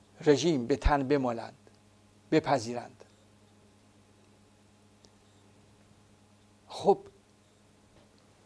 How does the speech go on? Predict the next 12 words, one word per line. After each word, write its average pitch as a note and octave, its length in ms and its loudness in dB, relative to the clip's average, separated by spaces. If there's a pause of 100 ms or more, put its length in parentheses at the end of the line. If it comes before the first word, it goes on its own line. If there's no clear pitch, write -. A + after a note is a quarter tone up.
(460)
در E3 160 4
عین F3+ 240 -2
حال D#3+ 280 2
مشکلات C#3 680 -2
دارند، A#2 460 -8 (1300)
خانواده‌های D3+ 760 2
متلاشی، A2+ 760 -6 (1500)
پدر F#3+ 340 6
و E3+ 40 4
مادر D3 340 2
در C3 200 -2
زندان B2 580 -4